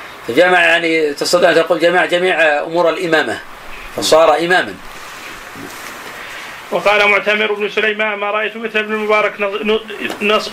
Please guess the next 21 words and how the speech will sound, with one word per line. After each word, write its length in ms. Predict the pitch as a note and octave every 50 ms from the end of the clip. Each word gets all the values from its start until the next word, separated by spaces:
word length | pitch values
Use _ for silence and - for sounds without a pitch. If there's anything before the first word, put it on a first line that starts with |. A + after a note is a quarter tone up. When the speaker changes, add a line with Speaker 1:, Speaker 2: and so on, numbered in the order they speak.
| - G#3+
Speaker 2:
نصيب 500 | G#3+ G#3+ F#3+ - A#3 A#3+ A#3 A3 G#3+ G#3+
عنده 360 | A3 A#3 A3+ G#3+ A3 G#3 G3+
الشيء 400 | G3 - - A3 A3 A3+ A3 G#3+
الذي 300 | G#3 G#3 G#3+ G#3 G#3+ G#3+
لا 140 | G#3+ A3 A3
يصاب 380 | A3 G3+ - G#3+ A3 G#3+ G#3+
عند 220 | G3+ G#3+ A3 G#3+ G#3+
غير، 300 | G#3 G#3+ G#3+ G#3 - -
عند 160 | G#3 G#3 G#3 G#3+
أحد." 420 | G#3 F#3+ - G#3+ G#3+ G#3 G#3+ - - - - - - - - -
Speaker 1:
نعم، 200 | - C3+ C#3 C3+
تصيب 300 | - - - G3+ F3 E3+
عنده 240 | E3 F3+ E3+ E3+
الورع، 520 | E3 E3 D#3+ E3 D#3+ D#3+ D#3 D3 C#3 D3+ - - - - - - - - -
الزهد، 500 | D3 C#3 C#3 C#3+ E3+ F3 E3+ D#3 D#3 - - - - - - - - - - - - -
<clears throat> 220 | - - C3+ C3+
الدعوة، 600 | C#3+ C#3 C#3 D#3+ F3+ D#3+ E3 E3+ D#3+ D#3 D3 C3+ - - - - - - - - - - - -
طيب 200 | - G#3 G#3+ G#3+
النفس، 640 | G#3 G3 F#3+ G3 G3+ G3 - - - - - - - - - - - - -
طيب 180 | E3+ F3 E3 F3+
الخاطر، 640 | F3 D#3 - D#3+ F3 F3+ F3 E3+ - E3+ D#3+ D3